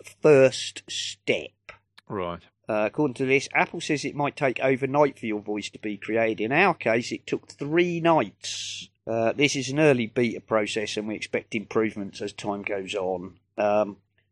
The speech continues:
Speaker 1: how to use the voice. Um, "You can hear our created personal voice in the above video. Summarise, it has our tone but lacks cadence and inflection.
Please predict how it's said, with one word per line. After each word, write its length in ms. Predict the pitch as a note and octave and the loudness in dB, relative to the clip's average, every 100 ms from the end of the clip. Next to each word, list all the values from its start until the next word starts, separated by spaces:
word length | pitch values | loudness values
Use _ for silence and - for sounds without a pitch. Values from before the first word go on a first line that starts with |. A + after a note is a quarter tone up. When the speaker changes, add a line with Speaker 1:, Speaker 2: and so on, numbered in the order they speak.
| - | -6
Speaker 1:
how 160 | A2+ | -4
to 140 | A2+ G2+ | -4 -4
use 320 | A2 D3 C3+ | 2 2 2
the 80 | A2+ | -2
voice. 680 | B2 C3 B2 - - - - | 2 2 2 -2 -8 -10 -8
Um, 460 | G2+ G2 F#2+ F#2 F#2 _ | -2 0 0 -4 -14 _
"You 140 | - B2 | -6 -2
can 160 | C#3 | -2
hear 260 | B2+ F#3+ E3+ | 4 6 6
our 100 | D3 | 4
created 480 | - F3 G3+ - B2+ | 4 2 2 2 -6
personal 380 | - D#3+ C#3+ B2+ | 0 0 0 -4
voice 320 | A#2+ A#2+ A#2 | -4 -4 -4
in 100 | A#2+ | -8
the 60 | A2+ | -8
above 260 | - A#2 G#2+ | -2 -2 -2
video. 480 | A2+ G2+ G2 F#2+ - _ | -6 -4 -4 -4 -8 _
Summarise, 800 | - G3 E3 C#3 B2+ B2+ A#2+ A#2 B2 | 0 4 6 6 6 6 2 -2 -6
it 140 | A#2+ | -2
has 220 | C3+ C#3+ | 0 2
our 220 | D3+ D#3 | 2 2
tone 400 | C#3 - A#2+ A#2+ | 2 2 2 0
but 160 | A#2 F#2+ | -4 -4
lacks 300 | A#2 A#2+ - | -2 -2 -4
cadence 560 | - D3 C3+ B2 A#2+ - | 0 4 4 0 -10 -8
and 120 | A#2+ | -6
inflection. 720 | A#2 A2+ - C3+ - - E2+ | -6 -8 -2 -2 -2 -10 -12